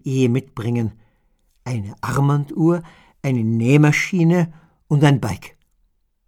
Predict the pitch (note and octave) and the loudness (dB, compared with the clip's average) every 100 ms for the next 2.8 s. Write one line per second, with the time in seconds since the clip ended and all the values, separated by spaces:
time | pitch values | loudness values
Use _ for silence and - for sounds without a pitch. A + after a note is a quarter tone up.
0 | _ C3+ D3 D#3 F#3 F#3 - _ _ _ | _ 0 2 2 -2 -2 -8 _ _ _
1 | _ D3+ D3+ E3 D3+ D#3 D3 D3 D#3 D3 | _ 2 2 2 4 4 2 2 4 6
2 | F3 E3 C#3+ C3 F3 F3+ E3+ | 6 6 2 4 4 6 4